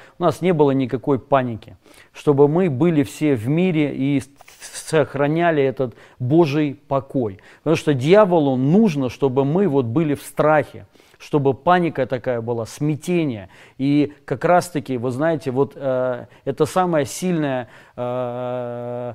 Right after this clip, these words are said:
оружие дьявола, чтобы люди были в страхе и в панике. Поэтому давайте будем сохранять Божий мир, и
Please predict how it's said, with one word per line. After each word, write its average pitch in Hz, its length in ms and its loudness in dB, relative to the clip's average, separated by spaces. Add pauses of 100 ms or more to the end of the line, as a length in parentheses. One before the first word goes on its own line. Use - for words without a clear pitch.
оружие 143 580 2
дьявола, 117 640 2
чтобы 131 340 0
люди 147 400 0
были 143 380 -2
в - 160 -12
страхе 151 560 -2
и 139 240 -4
в - 280 -20
панике. 127 520 0
Поэтому 147 420 0
давайте 160 400 0
будем 131 360 -4 (640)
сохранять 143 840 -2
Божий 135 340 -2
мир, 170 380 -4 (480)
и 131 580 -2